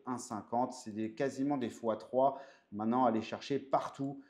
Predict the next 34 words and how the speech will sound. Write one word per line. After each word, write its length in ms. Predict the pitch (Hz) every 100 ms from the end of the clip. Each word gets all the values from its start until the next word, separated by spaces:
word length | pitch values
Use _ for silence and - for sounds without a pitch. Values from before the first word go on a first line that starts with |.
| _
sur 240 | - - 131
la 140 | 117
cote. 420 | 120 135 139 - 117
Donc 200 | 113 -
c'est 380 | - 120 117
vraiment 260 | 113 123 139
le 80 | 131
début 240 | 127 131
du 120 | 131
bull 160 | 123 120
run, 200 | 120 143
c'est 160 | - 120
engagé. 640 | 110 113 113 131 147 - - - -
Et 60 | 110
on 80 |
est 200 | 113 113
vraiment 340 | 107 120 127 131
heureux, 280 | 123 131 135
euh, 240 | 131 104
que 200 | 101 113
ça 140 | - 110
puisse 240 | - 120
s'engager, 520 | 117 107 107 110 127
euh, 480 | 113 101 101 101 101 98
dès 80 | 151
le 60 | 135
début 240 | 135 131
de 60 | -
cette 200 | 123 -
année, 220 | 120 127
qu'on 120 | 117
n'attende 320 | 101 104 104
pas, 320 | 123 120 120
euh, 120 | 101